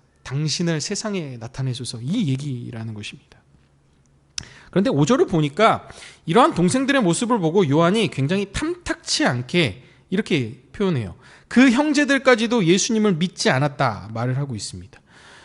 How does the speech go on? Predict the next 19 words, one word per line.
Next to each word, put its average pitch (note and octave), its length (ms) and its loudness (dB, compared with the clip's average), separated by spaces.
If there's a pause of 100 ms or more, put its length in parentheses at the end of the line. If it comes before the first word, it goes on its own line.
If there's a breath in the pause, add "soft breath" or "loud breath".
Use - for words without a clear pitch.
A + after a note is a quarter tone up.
(280 soft breath)
여러분, C#4+ 200 0
이 C#4 80 0
말이 C4+ 240 2
사실은 C4 380 2
잘 F#3+ 420 4
이해가 G3+ 320 0
안 C#3 120 0
되는 F3+ 240 2
것이죠. B2+ 500 -6 (520 soft breath)
더 A3+ 260 4
큰 F4+ 240 0
곳으로, B3 800 0
더 G#3+ 280 0
큰 C#4+ 320 2
무대로 A3 360 4
옮겨서 F#3+ 520 4
사역을 C4+ 580 2
하자는 B3 340 0
말이 E3+ 320 0